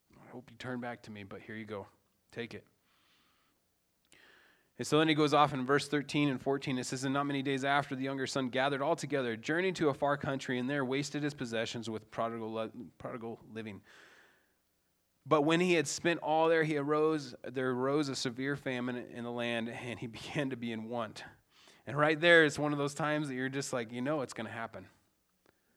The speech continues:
And that's the thing we can take comfort in, because we know that every single time, and even in our own lives, we've seen it, that as you seek after self, destruction follows soon after.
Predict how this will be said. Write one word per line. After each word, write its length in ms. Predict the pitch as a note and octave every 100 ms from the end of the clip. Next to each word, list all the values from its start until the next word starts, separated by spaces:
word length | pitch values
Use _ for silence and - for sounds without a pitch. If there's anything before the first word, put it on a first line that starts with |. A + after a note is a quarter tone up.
| _ _ _ _ -
And 120 | D3+
that's 220 | E3+ -
the 100 | D3+
thing 220 | D3 D#3
we 80 | C#3+
can 260 | C#3+ C#3+ C#3
take 220 | C3 A#2+
comfort 300 | C#3+ D3 C3
in, 80 | A#2+
because 280 | A#2+ C3+
we 100 | C3
know 380 | C3 C#3 E3+ D#3+
that 160 | B2 -
every 400 | C#3 E3 D3+ C#3
single 280 | - D3 C#3
time, 260 | D3+ C#3
and 80 | B2+
even 220 | D#3+ G3+
in 60 | F3
our 120 | D3+
own 220 | D3+ E3
lives, 380 | C#3 D3+ D#3 C3
we've 180 | A#2+ A2
seen 280 | - F3 C3+
it, 220 | A#2 - - - - - _
that 160 | C3 D3
as 240 | D#3 F#3
you 100 | F#3
seek 360 | E3 - F#3+ F#3
after 340 | E3 D#3 C#3
self, 500 | B2+ - E3+ C#3 B2 - -
destruction 720 | A#2+ C3 - C#3+ C#3+ - C3 A#2
follows 420 | B2+ B2+ A#2 G#2
soon 240 | - A2
after. 440 | A2 A2 - F2+